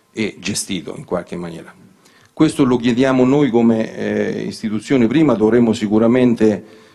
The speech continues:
eh, approfondire come anci, come organizzazione dei comuni, ehm, eh, questo strumento e, e io direi sin da subito,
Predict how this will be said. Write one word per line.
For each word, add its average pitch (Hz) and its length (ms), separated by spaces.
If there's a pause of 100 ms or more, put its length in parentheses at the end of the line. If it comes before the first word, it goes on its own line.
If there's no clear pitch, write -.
(140)
eh, 101 260
approfondire 120 1000
come 113 400
anci, 117 640
come 113 220
organizzazione 107 760
dei 104 140
comuni, 117 580 (460)
ehm, 101 1040
eh, - 800
questo 120 280
strumento 143 580
e, 131 260
e - 340 (300)
io 135 180
direi 139 540
sin 123 240
da 131 100
subito, 123 800